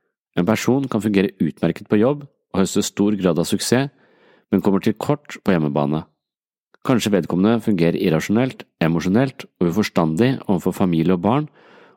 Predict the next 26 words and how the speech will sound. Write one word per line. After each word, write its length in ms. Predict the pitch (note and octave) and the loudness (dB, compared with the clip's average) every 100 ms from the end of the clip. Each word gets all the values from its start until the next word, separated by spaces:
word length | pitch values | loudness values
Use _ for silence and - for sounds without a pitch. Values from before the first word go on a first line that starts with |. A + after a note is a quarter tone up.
| _ | _
og 120 | - | 0
da 80 | F#2+ A2+ A2 | 2 2 2
er 80 | F#2 | 0
det 60 | - | -2
ikke 180 | - - G#2 | -4 -2 0
utenkelig 320 | F2 - A#2 B2 | 0 2 0 0
at 140 | A#2 | -2
denne 160 | G2 E2 | -2 0
personen 460 | G#2+ - D#2+ G#2 A#2 | -2 0 0 0 0
fremmer 320 | A2+ D#2+ F2+ | -2 2 2
jobb 300 | E2+ G#2 B2+ | 2 0 -2
og 80 | - - | -4 0
karriere 560 | G#2 F#2+ C#2+ E2 B2 | 2 2 2 2 0
som 220 | G#2 F#2+ G#2+ | 0 0 0
den 80 | - | -2
ypperste 380 | - - E2+ G#2+ | -10 -6 -2 0
verdi 240 | G2+ G2+ C3+ - - - | 2 2 0 -4 -16 -10
og 140 | - - | -6 -2
avskriver 420 | D#2 - - F#2+ | -2 -2 -2 0
alle 240 | G2+ G#2+ F#2+ | 0 2 2
andre 240 | E2+ F#2+ | 2 2
områder 480 | F2+ D2+ D2+ F2 A#2 | 2 2 2 2 2
av 80 | G2 | 2
livet 380 | F2+ D#2+ A2+ A2 | 2 2 0 0
som 160 | F2+ | -2
ubetydelig. 560 | E2 D#2+ - D2 D2 | 0 -2 -2 -2 0